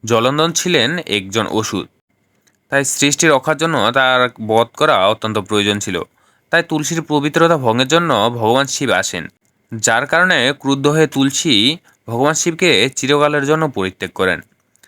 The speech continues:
তাই শিব পুজোয় তুলসী ব্যবহার করা হয় না। এবং নাম্বার ফোর, ভাঙা চাল।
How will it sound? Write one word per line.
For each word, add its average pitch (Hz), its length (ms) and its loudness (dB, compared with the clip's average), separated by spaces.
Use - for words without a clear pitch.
তাই 170 160 0
শিব 170 240 -2
পুজোয় 131 420 2
তুলসী 127 340 -4
ব্যবহার 104 280 2
করা 98 220 0
হয় 95 200 -2
না। 78 80 -4
এবং 151 160 2
নাম্বার 107 300 0
ফোর, - 240 -10
ভাঙা 110 340 -2
চাল। 95 240 -6